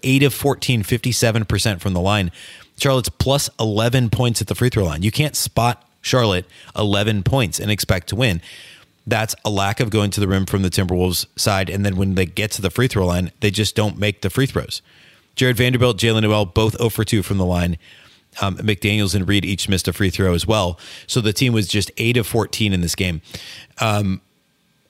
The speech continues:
you would think with Cat getting as many post touches as they were trying to get him that he'd attempt more than two free throws, but that wasn't the case in this game. There were a couple of three-pointers, actually, they could have called fouls on that Towns could have ended up getting a four-point play, but they didn't.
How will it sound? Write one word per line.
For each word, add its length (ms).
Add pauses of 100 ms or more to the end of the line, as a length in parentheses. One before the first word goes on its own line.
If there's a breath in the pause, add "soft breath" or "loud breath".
(180)
you 160
would 120
think 180
with 140
Cat 260
getting 220
as 100
many 160
post 300
touches 280
as 120
they 80
were 80
trying 320
to 80
get 180
him 160
that 140
he'd 100
attempt 320
more 140
than 120
two 200
free 160
throws, 280
but 140
that 160
wasn't 300
the 80
case 280
in 60
this 160
game. 260 (440 loud breath)
There 120
were 120
a 40
couple 300
of 80
three-pointers, 500
actually, 300
they 100
could 140
have 120
called 240
fouls 340
on 180
that 140
Towns 260
could 140
have 80
ended 180
up 140
getting 180
a 60
four-point 480
play, 200
but 140
they 100
didn't. 340